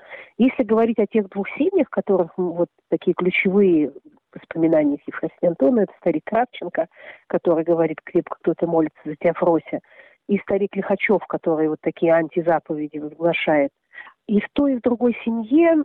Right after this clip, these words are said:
эти старики, эти деды, они особо почитаемые. И поэтому любые упоминания о них крайне важны для этих семей,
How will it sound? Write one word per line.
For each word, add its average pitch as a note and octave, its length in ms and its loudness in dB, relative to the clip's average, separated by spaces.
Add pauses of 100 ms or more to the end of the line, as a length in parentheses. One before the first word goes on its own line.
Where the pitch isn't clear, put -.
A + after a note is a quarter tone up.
(160)
эти G#3 320 -4
старики, G#3+ 720 2
эти G3 300 -6
деды, A3 520 2
они G#3+ 480 2
особо G3 520 0
почитаемые. D#3+ 840 -2 (760)
И G3 100 0
поэтому G#3 520 0
любые G3+ 480 2
упоминания G3+ 840 2
о G3 140 2
них C#4 420 -2 (220)
крайне A3+ 440 0
важны G3+ 500 0 (120)
для D#3+ 140 0
этих - 160 -10 (120)
семей, E3+ 360 -2